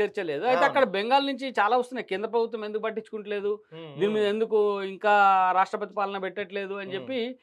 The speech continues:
Speaker 2: ఉమ్,
Speaker 1: చాలా
Speaker 2: ఉమ్.
Speaker 1: వీడియోలు వస్తున్నాయి, చాలా మంది మాట్లాడుతా ఉన్నారు.
Speaker 2: ఉమ్, ఉమ్.
Speaker 1: నేను అనేది ఒకటి, ఇప్పుడు ఏ-, ఎక్కడైతే ఇబ్బంది జరిగింది,
Speaker 2: ఉమ్.
Speaker 1: ఇబ్బంది జరిగిన దగ్గర ఇబ్బందికి గురైన వాళ్ళు ఎవరు, ఇబ్బంది పెట్టిన వాళ్ళు ఎవరు అనేది తేలాల్సినటువంటి
Speaker 2: అంతే,
Speaker 1: అవసరం
Speaker 2: అంతే.
Speaker 1: ఉంటుంది. అది ఎక్కడైనా
Speaker 2: పైపెచ్చు
Speaker 1: సరే.
Speaker 2: ఇక్కడ హైలైట్ పాయింట్ ఏంటంటే వీళ్ళు అంటారు,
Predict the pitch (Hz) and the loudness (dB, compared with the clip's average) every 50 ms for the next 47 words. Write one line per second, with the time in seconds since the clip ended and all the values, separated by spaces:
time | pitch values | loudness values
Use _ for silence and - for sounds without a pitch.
0 | - 135 139 139 123 120 170 185 196 220 220 214 208 220 220 233 226 226 208 - | -20 -18 -16 -12 -4 2 4 4 6 6 4 2 2 2 2 2 2 2 -2 -4
1 | 226 240 220 226 220 226 226 240 247 226 214 226 240 233 269 254 247 202 147 127 | -6 -6 -4 -2 -2 -2 -2 -4 -2 0 2 2 2 2 0 0 0 -2 -4 -4
2 | 113 - 131 135 127 113 - - 120 113 220 262 294 330 339 320 262 202 170 175 | -8 -14 -16 -16 -16 -16 -16 -14 -8 -2 0 2 4 4 6 6 4 2 2 -4
3 | 147 147 147 170 185 165 151 156 170 180 180 165 160 156 - 208 208 220 233 214 | -12 -10 -8 -8 -6 -4 -2 -2 -2 -2 -2 -6 -6 -2 0 4 6 6 6 6
4 | 208 254 262 262 240 - 196 180 170 208 220 214 190 165 160 139 127 120 117 104 | 6 6 6 6 4 2 -4 -4 -2 -2 0 0 0 0 0 0 -2 -6 -14 -16
5 | 104 127 - 123 127 120 110 165 160 214 240 254 254 233 226 220 214 214 208 185 | -18 -20 -18 -16 -14 -14 -10 -4 0 2 2 2 2 2 2 2 2 0 -2 -4
6 | 185 190 247 254 202 180 175 175 220 254 262 262 269 214 240 214 180 202 214 220 | -2 0 0 0 0 0 2 6 6 6 6 4 -2 -6 -8 -4 0 2 4 4
7 | 220 214 202 190 185 180 170 185 226 254 208 185 220 226 226 214 - 196 190 196 | 2 2 0 0 2 4 4 4 2 -2 -2 0 0 0 0 -2 -6 -6 -6 -6
8 | 220 214 208 196 185 185 180 185 220 269 277 220 233 226 233 240 233 226 233 233 | -8 -6 -4 -4 -2 -2 -2 -2 -2 -4 -4 -2 0 0 2 2 0 0 -2 -6
9 | 214 220 220 220 233 233 - 254 269 277 277 285 262 208 185 185 185 240 - 208 | -6 -4 -4 -2 -2 -2 -2 -2 -2 0 0 2 2 2 0 -2 2 2 4 6
10 | - 262 269 247 - - 220 208 - 208 180 165 175 202 226 247 240 - 214 208 | 8 8 8 8 8 4 0 2 4 4 6 8 8 8 8 6 6 4 2 2
11 | 196 - 175 160 143 127 117 107 - 107 107 123 160 - - _ _ _ _ _ | 2 2 0 0 0 -2 -8 -8 -6 -4 -2 -2 -2 -2 -6 _ _ _ _ _
12 | _ _ - 131 135 139 135 135 135 - 196 190 185 214 | _ _ -10 -6 -2 2 2 2 2 2 2 4 4 4